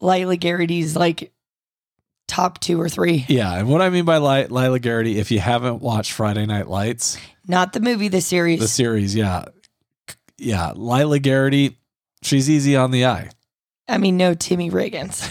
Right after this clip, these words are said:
Speaker 2: <laughs> Well, you do have your, uh, Panthers, uh, high football t-shirt.
Speaker 1: I do. So <laughs> anyway, <laughs> yes, yes, I do. Um, so Quinn and I are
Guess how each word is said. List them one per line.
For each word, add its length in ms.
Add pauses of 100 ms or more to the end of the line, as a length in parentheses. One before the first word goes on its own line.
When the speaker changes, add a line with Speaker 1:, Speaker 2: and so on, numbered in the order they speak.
Speaker 2:
<laughs> 80
Well, 160
you 180
do 160
have 240
your, 220
uh, 180
Panthers, 600
uh, 260 (280)
high 220
football 400
t-shirt. 460
Speaker 1:
I 140
do. 300
So 400 (520)
<laughs> 520
anyway, 320 (400)
<laughs> 400
yes, 400
yes, 240
I 120
do. 360 (640)
Um, 380 (100)
so 640 (400)
Quinn 260
and 160
I 360
are 760